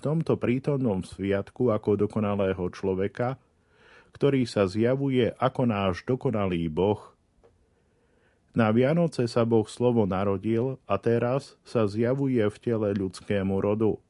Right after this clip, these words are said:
Na Vianoce vyšlo slnko spravodlivosti a teraz svieti ďalej. Liturgická tradícia cirkvi nazýva sviatok bohozjavenia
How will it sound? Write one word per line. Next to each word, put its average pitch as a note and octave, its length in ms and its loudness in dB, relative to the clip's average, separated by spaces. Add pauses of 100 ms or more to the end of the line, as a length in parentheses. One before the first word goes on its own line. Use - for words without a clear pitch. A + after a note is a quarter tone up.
(680)
Na G#2+ 80 4
Vianoce G#2 560 0
vyšlo G2 400 -2
slnko F#2 480 -2
spravodlivosti G2 1120 -2 (240)
a G2 80 -2
teraz G#2 480 2
svieti F#2 480 -2
ďalej. F#2+ 560 0 (1120)
Liturgická B2+ 720 2
tradícia A#2+ 720 2
cirkvi C3+ 480 2
nazýva A2 480 2
sviatok G#2+ 480 0
bohozjavenia A#2 1120 0